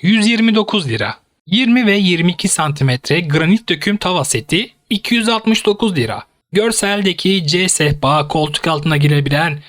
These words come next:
koltuk sehpası iki yüz yirmi dokuz lira. Ceviz desenli çağla çiçeklikler üç yüz kırk dokuz lira.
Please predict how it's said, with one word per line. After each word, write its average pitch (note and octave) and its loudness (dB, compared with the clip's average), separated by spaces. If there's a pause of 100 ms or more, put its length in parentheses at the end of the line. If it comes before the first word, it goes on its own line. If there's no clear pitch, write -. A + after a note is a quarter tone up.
(100)
koltuk D#3+ -2
sehpası E3 0 (160)
iki G#3 0
yüz G#3 2
yirmi G#3 4
dokuz G3 -2
lira. G#2+ -6 (720)
Ceviz A#3 0
desenli F3 0
çağla E3 -2
çiçeklikler D3 -4 (320)
üç - -2
yüz A3+ -4
kırk A3+ -4
dokuz A3+ 0
lira. A#2 -2